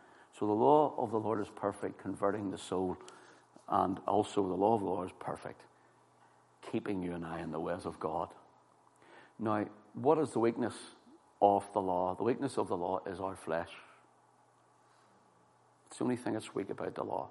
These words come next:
is you and I. So when Paul is writing here,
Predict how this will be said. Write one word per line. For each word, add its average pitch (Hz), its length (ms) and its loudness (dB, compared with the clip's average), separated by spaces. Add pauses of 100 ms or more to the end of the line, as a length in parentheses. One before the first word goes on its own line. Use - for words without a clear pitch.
(380)
is - 140 -10
you 101 80 -4
and 92 100 -6
I. - 140 -8 (1800)
So - 120 4
when 147 160 10
Paul 185 320 12
is 120 120 8
writing 120 340 8
here, 98 340 4